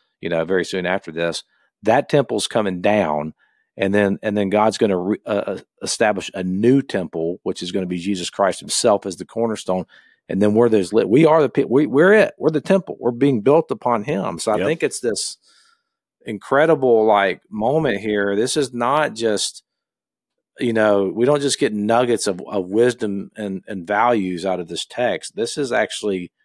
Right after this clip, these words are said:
Speaker 1: a picture and an explanation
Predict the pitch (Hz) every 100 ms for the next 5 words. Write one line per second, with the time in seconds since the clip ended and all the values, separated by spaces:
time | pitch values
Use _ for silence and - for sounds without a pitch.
0 | _ _ _ _ _ _ - 95 - -
1 | 151 147 - 123 101 101 110 113 - 95
2 | 101 117 - 95 85 80